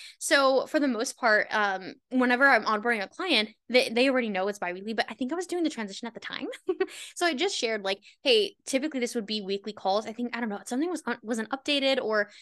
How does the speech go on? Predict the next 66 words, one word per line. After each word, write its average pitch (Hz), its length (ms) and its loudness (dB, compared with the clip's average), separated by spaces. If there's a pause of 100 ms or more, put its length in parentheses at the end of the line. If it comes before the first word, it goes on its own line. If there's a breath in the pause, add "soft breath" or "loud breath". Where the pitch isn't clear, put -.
(260 loud breath)
I 247 80 4
was 233 140 0
doing 226 160 -2
half 220 280 0
weekly, 220 260 -4
half 190 180 -6
biweekly. 277 560 -2
I 254 120 4
am 453 120 0
not 311 160 4
sure. 190 220 -2
We 233 120 -2
were 302 80 0
negotiating 202 520 -2
that 185 120 -6
in 196 60 -10
the 185 60 -8
background. 190 380 -8 (720)
Again, 233 220 2
so 240 140 0
I 226 160 4
was 233 80 -2
just 226 140 -8
explaining 214 340 -6
to 208 80 -10
her, 208 100 -2
like, 190 160 -4 (360 loud breath)
the 277 120 6
reason 254 300 2
it's 254 100 -2
gonna 240 160 2
be 226 140 0
biweekly 208 480 0
calls 220 400 -2
is 233 80 -6
so 233 100 -4
that 226 80 -2
you 240 80 -4
can 220 140 -8
actually 214 260 -4
get 220 100 -2
that 214 120 -4
extra 220 240 -6
week 208 160 -6
for 226 80 -8
implementation. 196 580 -10
And 220 140 -4
then 233 100 2
you 233 120 -2
have 226 200 0
Voxer 196 320 -4
in 214 100 -2
between. 196 440 -4 (380 loud breath)
So - 120 -4
you 262 180 0
still 403 220 -2
get 427 140 -2
support 247 300 -2
to 285 80 -2
me, 269 100 0
you 247 80 -2
get 240 140 -4
that 220 120 0
one-to-one 214 380 -4
support, 208 400 -4
but 214 260 2